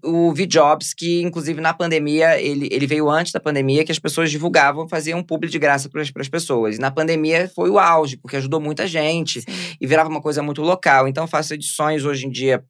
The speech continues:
Speaker 1: para o V-Jobs e o Vitinder em edições especiais. Tipo, Dia dos Solteiros a gente faz, Dia dos Namorados a gente faz pra quem não tá namorando. E, e o V-Jobs, assim, ai, Natal, é, Dia das Crianças, vou fazendo
Speaker 2: Nossa.
Speaker 1: assim.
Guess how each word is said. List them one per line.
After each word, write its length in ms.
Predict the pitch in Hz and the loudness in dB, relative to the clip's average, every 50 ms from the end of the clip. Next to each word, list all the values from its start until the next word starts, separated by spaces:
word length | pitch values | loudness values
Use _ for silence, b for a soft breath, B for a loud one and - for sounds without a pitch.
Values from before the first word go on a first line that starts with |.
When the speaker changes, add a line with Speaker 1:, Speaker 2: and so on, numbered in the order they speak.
| _ _ _ | _ _ _
Speaker 1:
para 300 | - 135 131 139 143 147 | 2 4 4 4 4 2
o 40 | 139 | -2
V-Jobs 440 | 123 131 110 127 123 120 117 113 110 | -6 -6 -2 0 2 2 2 -2 -6
e 60 | 123 | -8
o 20 | 123 | -8
Vitinder 380 | 127 131 131 143 143 143 147 | -8 -8 -8 -6 -4 -4 -2
em 100 | 147 151 | -2 -4
edições 300 | 147 139 - 147 143 151 | -4 -4 -4 -4 -4 -4
especiais. 540 | 143 - - 147 - - - 156 127 113 101 - B B B | -4 -6 -6 -4 0 4 4 4 4 4 2 -4 B B B
Tipo, 180 | - - - | -20 -12 -6
Dia 120 | 120 131 123 | -4 -4 -4
dos 120 | 120 117 | -4 -6
Solteiros 440 | - 135 139 135 135 135 127 120 110 | -8 -8 -6 -4 -2 -2 -2 -2 -4
a 40 | 113 | -8
gente 160 | 110 113 - | -10 -12 -8
faz, 520 | - 123 117 120 127 123 117 120 120 117 - - B B B B | -2 0 2 4 4 4 2 2 0 -4 -8 -12 B B B B
Dia 80 | 120 | -6
dos 100 | 120 120 | -4 -2
Namorados 540 | 135 151 160 156 151 147 160 165 170 147 135 | 0 0 2 4 4 4 6 4 4 2 -2
a 20 | |
gente 160 | 131 139 131 - | -6 -8 -8 -6
faz 140 | 131 120 | -6 -6
pra 80 | 120 123 | -6 -8
quem 100 | - 131 | -8 -8
não 80 | 127 120 | -6 -4
tá 120 | 127 117 | -4 -2
namorando. 600 | 117 117 139 156 175 170 160 147 139 139 139 147 147 B B B B B B B B - | -2 -2 0 0 2 2 4 2 2 2 0 -2 -4 B B B B B B B B -2
E, 380 | 135 139 139 139 139 135 127 - | 0 2 4 4 2 2 2 2
e 60 | 156 | 2
o 220 | 147 143 143 143 127 | 2 2 2 2 2
V-Jobs, 420 | 143 151 139 143 135 139 143 151 | 0 0 4 4 4 4 2 0
assim, 240 | 165 151 - 147 147 | -6 -6 -4 -2 0
ai, 200 | 143 135 120 113 | 2 2 2 2
Natal, 640 | 117 120 120 - 156 135 123 110 101 98 98 98 - 131 - | 0 -2 -2 0 0 2 2 2 2 0 0 -4 -6 -4 -2
é, 680 | 139 139 87 107 117 117 113 113 110 107 107 101 101 | 0 0 2 2 2 2 2 2 4 4 2 2 0
Dia 160 | 104 123 123 | 0 -2 -2
das 160 | 120 131 - | -2 -2 -4
Crianças, 600 | - 151 147 147 139 127 113 104 - - 117 107 107 | 0 2 2 4 4 4 2 0 -2 -4 -6 -4 -2
vou 160 | 123 135 131 | -2 -2 0
fazendo 260 | 147 135 131 147 151 | 0 0 0 2 2
Speaker 2:
Nossa. 120 | 165 170 170 | 2 0 0
Speaker 1:
assim. 240 | 165 131 107 104 | 0 -2 -2 -2